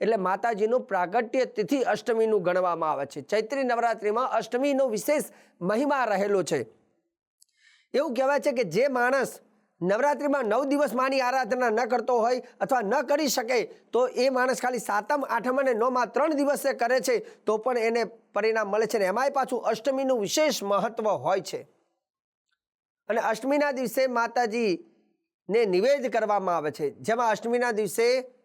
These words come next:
મહાગૌરીનું સ્વરૂપની પણ પૂજા થાય છે. "શ્વેતે વૃષે સમારૂઢા શ્વેતાંબર ધરા શુચિ મહાગૌરી શુભમ દધનાથ મહાદેવ પ્રમોદદા." એવું કહેવાય છે કે આ દેવીની આરાધના કરવાથી મનુષ્યના જીવનના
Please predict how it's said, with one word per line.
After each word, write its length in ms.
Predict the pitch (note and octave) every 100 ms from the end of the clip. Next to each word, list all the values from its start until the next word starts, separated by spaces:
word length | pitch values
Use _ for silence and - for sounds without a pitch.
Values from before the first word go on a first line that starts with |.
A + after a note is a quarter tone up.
| _ _ _ -
મહાગૌરીનું 920 | E3+ A#3 C4+ G#3+ A3 A3+ A#3 B3+ C4
સ્વરૂપની 560 | - G3+ G#3+ A#3+ A3 B3
પણ 180 | B3+ G3+
પૂજા 300 | G#3+ G3+ F#3
થાય 260 | E3 D3+
છે. 280 | D3 C3+ G#2+ _ _ _ _ _ _ _ _ _ _ -
"શ્વેતે 420 | A#3+ B3 B3+ B3
વૃષે 360 | A3+ A3 B3 A#3
સમારૂઢા 760 | B3 A#3+ A#3+ A#3 A#3 A#3 A3+
શ્વેતાંબર 680 | G#3+ A3+ A#3 B3 A3+ A3 A3+
ધરા 300 | F3+ G#3 B3
શુચિ 340 | G#3 A3+ A3+ G#3
મહાગૌરી 760 | G#3 B3+ B3+ G#3+ A#3 A#3+ A3+
શુભમ 400 | - A3+ C4+ B3+
દધનાથ 440 | A3+ F#3+ A#3+ B3 E3+ - _ _
મહાદેવ 640 | E3 A3 C4+ A#3 A3+ A#3+ B3 D4 B3+ - _ -
પ્રમોદદા." 760 | G3+ D#4 D4+ B3 G3+ E3+ B2+ - _ _ _ _ _ _ _ _ -
એવું 140 | B3
કહેવાય 260 | B3 B3 C#4
છે 160 | C#4
કે 100 | A#3+
આ 180 | B3+ A#3
દેવીની 340 | B3+ C4 C4+ C4+
આરાધના 560 | A#3+ B3+ A#3+ B3+ B3+
કરવાથી 500 | A#3 G#3+ A3+ A3 C4
મનુષ્યના 680 | A#3+ G3+ D4 A#3 C4+ B3 B3+
જીવનના 580 | F3+ G#3 A#3 A#3+ A#3+